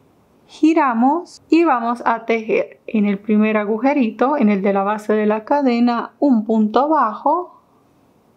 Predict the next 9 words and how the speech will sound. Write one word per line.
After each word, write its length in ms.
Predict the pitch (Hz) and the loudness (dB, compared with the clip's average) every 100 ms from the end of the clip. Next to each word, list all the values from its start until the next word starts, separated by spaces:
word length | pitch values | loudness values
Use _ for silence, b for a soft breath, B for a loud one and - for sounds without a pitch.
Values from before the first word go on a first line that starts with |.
| _ _ _ _ _ b b b b b b _ | _ _ _ _ _ b b b b b b _
otro 360 | - 247 247 214 | 0 0 0 -2
punto 440 | 226 220 214 269 | 0 -2 0 0
bajo 440 | 294 233 214 277 302 | 2 -2 0 -2 0
en 140 | 233 | 0
el 140 | 214 202 | 0 -2
punto 400 | 214 208 202 202 | -2 -2 0 0
de 100 | 214 | 0
al 160 | 277 | 0
lado 520 | 294 233 208 262 339 | 0 0 0 -2 -4